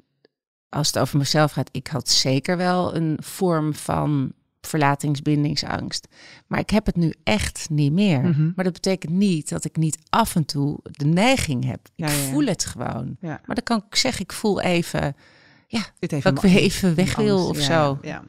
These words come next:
Speaker 1: Ja.
Speaker 2: Is de liefde ingewikkeld?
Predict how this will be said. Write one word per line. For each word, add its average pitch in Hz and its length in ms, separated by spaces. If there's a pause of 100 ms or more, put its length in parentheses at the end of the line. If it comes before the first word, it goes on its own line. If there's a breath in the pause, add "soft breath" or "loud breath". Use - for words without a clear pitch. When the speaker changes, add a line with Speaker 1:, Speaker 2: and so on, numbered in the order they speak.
(140)
Speaker 1:
Ja. - 180 (1400 loud breath)
Speaker 2:
Is - 160
de 208 80
liefde 196 260
ingewikkeld? 165 680